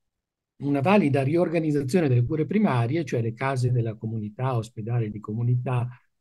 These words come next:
infermieri di famiglia o di comunità, potrebbe, credo, spero, ecco, che realmente ra-, possa rappresentare un contributo positivo, eh, come del resto avviene in me-, in alcune regioni, per esempio ci risulta qui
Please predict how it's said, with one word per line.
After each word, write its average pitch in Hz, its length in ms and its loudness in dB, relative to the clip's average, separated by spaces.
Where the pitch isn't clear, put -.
infermieri 147 640 0
di 143 80 -2
famiglia 131 460 0
o - 20 6
di 123 140 4
comunità, 160 540 -2
potrebbe, 151 720 2
credo, 123 460 0
spero, 123 540 -4
ecco, 117 300 -6
che 123 240 -8
realmente 170 800 0
ra-, 135 180 -2
possa 160 280 -4
rappresentare 156 640 0
un 135 100 2
contributo 135 680 -2
positivo, 131 880 -2
eh, 120 640 2
come 151 420 0
del 156 180 -2
resto 131 380 0
avviene 131 380 0
in 131 160 -8
me-, 139 200 -2
in 127 260 -2
alcune 131 280 0
regioni, 139 560 0
per 107 120 -8
esempio 123 300 -2
ci 120 160 -6
risulta 117 720 0
qui 104 240 -8